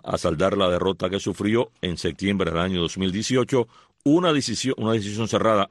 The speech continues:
muy dividida, tras empatar su primer combate en septiembre también, pero en el año dos mil diecisiete. En fin,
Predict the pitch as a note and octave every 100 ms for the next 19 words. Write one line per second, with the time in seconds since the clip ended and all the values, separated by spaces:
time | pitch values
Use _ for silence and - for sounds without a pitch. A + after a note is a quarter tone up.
0 | - F2+ G2 B2 B2 B2 A2+ G2+ - _
1 | _ _ G#2 A2+ G#2+ F#2 F#2 G2 G2 F2+
2 | E2 F#2 F2+ F2 F2 - F2 - _ _
3 | _ - F#2 F2+ E2+ E2 F2 D2+ F#2+ G2+
4 | F#2+ F#2 E2 F2+ F2 F2+ E2 E2 F2 E2+
5 | E2 D2 _ _ - D2+ D#2+ - F2 D2+
6 | D2+ D2+ D2 - D2+ C#2 C#2 B1+ - -
7 | - _ - F#2+ E2+ C3+ F#3+